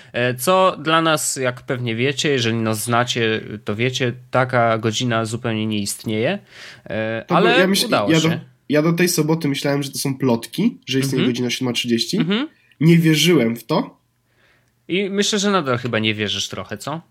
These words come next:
Speaker 2: Nadal jest mi ciężko w to uwierzyć i ja uważam, że to był jakiś taki, fizyka szuka jeszcze odpowiedzi na te pytania, które ja zadałem wtedy.
Speaker 1: <laughs> To mo-, możemy się ocierać o jakieś perpetuum mobile, nie wiadomo.
Speaker 2: Możemy się ocierać o jakieś,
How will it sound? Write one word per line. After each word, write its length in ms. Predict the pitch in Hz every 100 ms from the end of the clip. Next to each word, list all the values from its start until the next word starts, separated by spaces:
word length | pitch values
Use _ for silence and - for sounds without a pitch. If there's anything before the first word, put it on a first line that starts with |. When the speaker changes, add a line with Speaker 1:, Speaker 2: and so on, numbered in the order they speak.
| -
Speaker 2:
Nadal 300 | 151 202 190
jest 140 | 170
mi 60 | 123
ciężko 300 | 131 131 131
w 40 |
to 100 | 127
uwierzyć 360 | 117 113 123 120
i 100 | 123
ja 140 | 127
uważam, 360 | 127 131 131 131
że 120 | 127
to 180 | 123 135
był 300 | 120 135 135
jakiś 400 | 131 131 135 -
taki, 720 | 139 135 - 135 135 135 135 _ _ _ _ _ - - _ _ _ _ _
fizyka 460 | - 170 233 208
szuka 300 | 190 208 185
jeszcze 200 | 175 170
odpowiedzi 400 | 165 165 151 151
na 80 | 143
te 120 | 139
pytania, 400 | 135 139 143 135
które 220 | 127 - 123
ja 60 |
zadałem 400 | 123 117 110 113
wtedy. 320 | - 113 113 - _ -
Speaker 1:
<laughs> 1400 | 240 - 226 262 220 240 208 - 175 - - 247 220 -
To 140 | - 127
mo-, 200 | 151 143
możemy 380 | 147 147 160 175
się 140 | 170
ocierać 420 | 147 127 151 147 143
o 20 |
jakieś 200 | 127 131
perpetuum 520 | 151 135 151 147 143
mobile, 540 | 139 131 113 101 101 107
nie 120 | 123
wiadomo. 400 | 127 117 101 98 - _ _ _ _
Speaker 2:
Możemy 280 | 123 127 139
się 140 | 139 135
ocierać 400 | 135 147 147 147
o 40 |
jakieś, 480 | 147 143 135 -